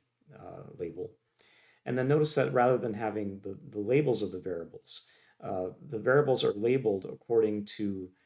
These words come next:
how they're coded in the raw data, right? So, uh, we would like to maybe perhaps change these things, give this, this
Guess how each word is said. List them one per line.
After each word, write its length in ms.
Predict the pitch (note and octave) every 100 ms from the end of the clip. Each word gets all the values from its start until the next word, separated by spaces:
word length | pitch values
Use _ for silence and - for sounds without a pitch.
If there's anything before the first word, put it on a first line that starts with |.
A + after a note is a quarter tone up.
| _ _ -
how 220 | B2 B2+ B2
they're 260 | D3 D3+
coded 240 | A#2 G#2+ F#2+
in 60 |
the 80 | F#2
raw 180 | F#2 E2+
data, 340 | E2 F2 - - _
right? 240 | - F#2 F2
So, 320 | - - F2+ - - - _ -
uh, 200 | G#2+ G2 G2+
we 80 |
would 80 | C#3+
like 140 | F#3+ G#3
to 120 | C#3 -
maybe 240 | D3+ C#3
perhaps 400 | C3+ A#2+ A#2+ A#2
change 340 | - C3+ C#3 C3+
these 200 | F2 -
things, 180 | F#2 F#2
give 140 | -
this, 200 | B2 -
this 200 | A#2+ G#2+